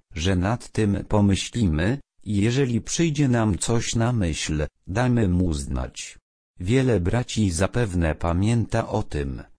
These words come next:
że taka myśl utrzymywała się między braćmi, myśl, o której niektórzy wiedzieli, a i piszący ten artykuł wiedział o tym,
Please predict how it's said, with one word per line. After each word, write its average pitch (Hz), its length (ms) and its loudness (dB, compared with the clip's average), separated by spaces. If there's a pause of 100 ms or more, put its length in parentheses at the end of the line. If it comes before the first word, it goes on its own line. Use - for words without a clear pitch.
(120)
że 87 220 0
taka 90 400 -2
myśl 120 420 0
utrzymywała 120 920 0
się 113 280 -2
między 87 400 2
braćmi, 120 880 0 (220)
myśl, 78 540 -2 (200)
o 73 160 -6
której 82 520 0
niektórzy 131 600 0
wiedzieli, 71 640 0 (180)
a 104 120 0
i 127 180 0
piszący 123 680 0
ten 78 320 -2
artykuł 98 640 -2
wiedział 98 600 2
o 107 80 0
tym, 67 400 -6